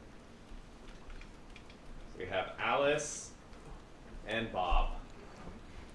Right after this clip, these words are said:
Alice wants to send a message to Bob. So Alice has some message M. So what do they need to do in order to use this scheme that we just talked about?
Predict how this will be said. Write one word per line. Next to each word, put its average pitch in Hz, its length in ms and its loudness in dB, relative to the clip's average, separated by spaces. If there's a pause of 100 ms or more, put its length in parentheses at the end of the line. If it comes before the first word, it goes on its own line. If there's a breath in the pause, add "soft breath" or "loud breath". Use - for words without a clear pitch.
(200)
Alice 113 500 8
wants 107 220 -2
to 110 100 -2
send 104 220 -2
a 101 60 0
message 98 420 -2
to 98 100 -2
Bob. 78 280 -2 (1900)
So - 180 -4
Alice 104 420 2
has 98 200 2
some 101 140 0
message 98 360 0 (100)
M. 175 340 4 (2500)
So 117 140 4
what 156 100 12
do 185 60 10
they 185 120 6
need 180 140 6
to 147 160 6
do 139 560 4
in 127 60 0
order 127 280 4
to 117 260 -2
use 120 360 -2
this 107 200 0
scheme 117 300 -2
that 104 120 -2
we 104 120 -2
just - 240 -2
talked 101 240 2
about? - 340 2